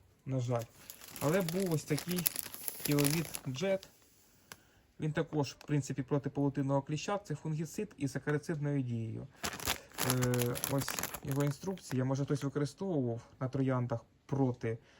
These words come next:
павутинного кліща. Друзі, напишіть в коментарях, як ви, е, як воно все пройшло. Діє, не діє. Тому що іншого немає. Буду використовувати цей.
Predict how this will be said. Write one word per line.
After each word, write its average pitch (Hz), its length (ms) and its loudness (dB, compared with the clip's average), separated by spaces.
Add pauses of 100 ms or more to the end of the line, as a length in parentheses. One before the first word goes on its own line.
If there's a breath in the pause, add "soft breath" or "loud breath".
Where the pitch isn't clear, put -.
(140 loud breath)
павутинного 123 540 2
кліща. 143 340 0
Друзі, 131 300 0
напишіть 135 360 -4
в - 60 -16
коментарях, 131 560 0 (340 soft breath)
як 127 340 0
ви, 117 260 0 (540 loud breath)
е, 113 320 0
як 139 160 4
воно 135 120 2
все 127 180 0
пройшло. 120 500 -2
Діє, 139 320 0
не 117 140 0
діє. 127 380 0 (300 loud breath)
Тому 139 220 2
що - 140 -4
іншого 143 400 2
немає. 170 540 0 (260)
Буду 143 300 0
використовувати 139 680 0
цей. 110 280 -4